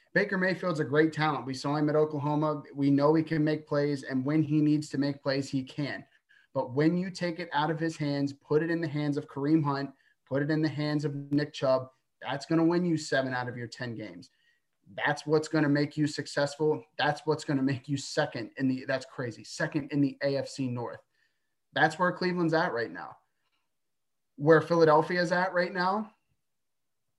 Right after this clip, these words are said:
is a completely different place. I don't know what Carson Wentz sees on a football field, and, and, and I'm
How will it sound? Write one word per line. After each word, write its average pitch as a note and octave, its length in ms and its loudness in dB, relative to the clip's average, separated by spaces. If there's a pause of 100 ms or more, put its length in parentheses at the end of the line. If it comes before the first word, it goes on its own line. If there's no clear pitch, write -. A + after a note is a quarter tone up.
(600)
is D#3+ 160 4
a D#3 40 0
completely D#3+ 440 2
different C#3+ 320 0
place. - 340 -10 (1500)
I C4+ 80 8
don't D4+ 120 4
know G3+ 80 4
what D#3+ 300 4
Carson D#3+ 400 2
Wentz D3 260 -2
sees D#3 220 0
on C#3+ 120 0
a B2+ 60 -2
football D3 380 0
field, E3 520 2
and, E3 140 -6
and, F3 240 -4
and F3+ 240 2
I'm C4+ 240 6